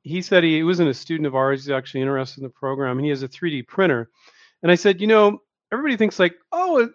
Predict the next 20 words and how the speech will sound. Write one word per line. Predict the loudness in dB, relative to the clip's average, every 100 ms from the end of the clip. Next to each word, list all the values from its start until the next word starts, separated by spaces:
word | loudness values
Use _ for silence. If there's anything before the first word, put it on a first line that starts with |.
| _ _
three | 0
D | 0 0
printers | 0 0 0
are | 0
so | 0
cheap, | 0 -2 -2
I'll | 0
just | 0 0
buy | 4 4 6
one | 2
of | 2
those." | 0 -4 -12 _ _ _
And | 4 6 6 2 0
I | 0
said | 2 0
to | 4 2
him, | 4
I | 0
said, | 0 -4
"Well, | 2 4 6 4 _